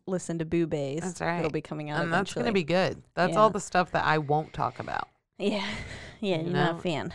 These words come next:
Speaker 2: Yeah.
Speaker 1: But
Speaker 2: Just
Speaker 1: Ryan can come be a guest.
Speaker 2: Yeah, absolutely. I'll do one, maybe,
Speaker 1: It,
Speaker 2: depending on what
Speaker 1: we'll
Speaker 2: you
Speaker 1: pick a
Speaker 2: watch.
Speaker 1: scary m-, uh, not
Speaker 2: Yeah.
Speaker 1: scary movie.
Speaker 2: Yeah.
Speaker 1: Like a horror movie that's not
Speaker 2: Yeah.
Speaker 1: scary.
Speaker 2: Yeah.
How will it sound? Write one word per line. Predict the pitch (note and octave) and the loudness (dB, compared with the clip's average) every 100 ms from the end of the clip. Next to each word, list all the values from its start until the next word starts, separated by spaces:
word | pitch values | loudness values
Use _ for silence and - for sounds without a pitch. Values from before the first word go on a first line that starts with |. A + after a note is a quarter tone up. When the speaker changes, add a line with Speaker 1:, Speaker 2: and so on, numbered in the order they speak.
| - | -2
Speaker 2:
Yeah. | G3 F#3 - C3+ - | 2 4 2 -2 -2
Speaker 1:
But | |
Speaker 2:
Just | F#3+ | 2
Speaker 1:
Ryan | A3+ F4+ G4+ | 4 4 2
can | - | -2
come | F#3+ D#3+ | -4 -4
be | D3+ | -4
a | C#3+ | -4
guest. | D#3 - - | -2 -2 -2
Speaker 2:
Yeah, | A3 C4 D4 C3 - _ _ | 2 2 2 -2 -6 _ _
absolutely. | F#3 E3 F#3 F3 D3 | -12 -8 -6 -6 -2
I'll | - D4 | 4 4
do | D4 A3 C#4+ | 4 4 6
one, | C4 F#3 G3 A3 - | 10 10 8 0 -10
maybe, | F#3 F#3 G#3+ G#3 F3+ | -4 0 2 2 0
Speaker 1:
It, | F3+ _ | -4 _
Speaker 2:
depending | F#3+ G3+ G3 | 0 2 2
on | F#3 | 0
what | F3 | 0
Speaker 1:
we'll | B3 | 2
Speaker 2:
you | E3 | 6
Speaker 1:
pick | E3+ | 6
a | G3 | 6
Speaker 2:
watch. | |
Speaker 1:
scary | - - F3+ F3+ | 2 0 0 0
m-, | E3 - G#3+ | -4 -4 0
uh, | |
not | G3+ F#3 G3+ | 2 4 6
Speaker 2:
Yeah. | F3+ | 6
Speaker 1:
scary | D#3 D#3 | 6 2
movie. | D3+ D3 C#3 | -2 -6 -6
Speaker 2:
Yeah. | - G3+ D#3+ C3 - | 0 2 2 0 -4
Speaker 1:
Like | G3 - - | -4 -4 -10
a | F#3+ | -4
horror | A3 F#3 | -2 0
movie | E3+ D#3+ | 0 -2
that's | D3+ C#3+ - | -4 -6 -8
not | C#3 - | -8 -4
Speaker 2:
Yeah. | A#3 B3+ D#3+ | 0 2 2
Speaker 1:
scary. | - - - | -2 -8 -8
Speaker 2:
Yeah. | - A3 D#3+ | -2 0 0